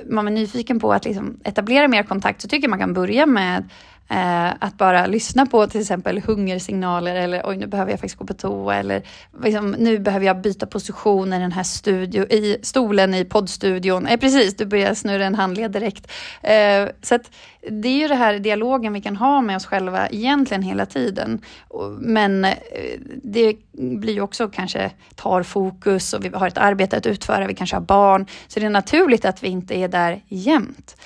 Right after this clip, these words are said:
Men att lära, träna på den här rörelsen, att då och då checka in med, "Hur har jag det egentligen? Har jag, håller jag på att bli, få lite spänningshuvudvärk här, eh, under den här arbetsdagen?"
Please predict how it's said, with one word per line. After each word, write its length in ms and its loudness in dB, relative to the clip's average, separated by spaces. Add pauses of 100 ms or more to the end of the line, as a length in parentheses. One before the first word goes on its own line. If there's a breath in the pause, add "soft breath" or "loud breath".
(220 loud breath)
Men 220 0
att 240 -4 (260)
lära, 500 6
träna 340 2
på 100 0
den 80 2
här 140 -2
rörelsen, 600 0
att 400 -6
då 140 -4
och 60 -4
då 120 -2
checka 300 -4
in 520 2
med, 280 -4
"Hur 120 -2
har 300 4
jag 120 4
det 60 0
egentligen? 340 -4
Har 200 2
jag, 100 4 (300 loud breath)
håller 160 -4
jag 120 -4
på 180 -2
att 80 -4
bli, 260 -4
få 120 -16
lite 200 -10
spänningshuvudvärk 1120 -4
här, 220 2 (400 loud breath)
eh, 800 2
under 220 4
den 80 -2
här 240 2
arbetsdagen?" 600 -4